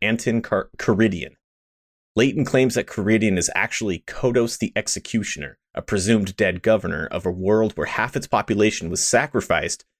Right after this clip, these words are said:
in order to prevent the other half of dying, from dying of starvation.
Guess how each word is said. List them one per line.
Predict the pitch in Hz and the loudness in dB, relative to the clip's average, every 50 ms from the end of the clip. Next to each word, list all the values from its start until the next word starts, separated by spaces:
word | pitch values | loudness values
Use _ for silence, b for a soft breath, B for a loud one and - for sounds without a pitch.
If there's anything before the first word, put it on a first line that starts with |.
| _ _ - | _ _ -4
in | 98 95 | -4 0
order | - 101 110 107 107 104 | 2 4 4 4 4 2
to | - - 95 | 0 -2 -4
prevent | - 101 87 - 95 90 - | -4 -4 -4 -4 -6 -6 -6
the | - - - | -10 -2 0
other | - 151 143 110 | 2 4 4 2
half | 82 - 80 76 85 - 85 | 2 2 -2 -2 -2 -6 -8
of | 82 | -4
dying, | - 87 85 85 82 85 85 _ _ _ _ _ _ _ - | -2 -2 0 0 -2 -6 -12 _ _ _ _ _ _ _ -10
from | - - 120 104 101 | -2 0 0 4 4
dying | 104 92 90 85 85 | 4 4 2 0 -2
of | 80 - | -4 -4
starvation. | - - 71 80 87 82 - - - - - | -2 -4 -2 -2 -2 -4 -4 -6 -10 -14 -20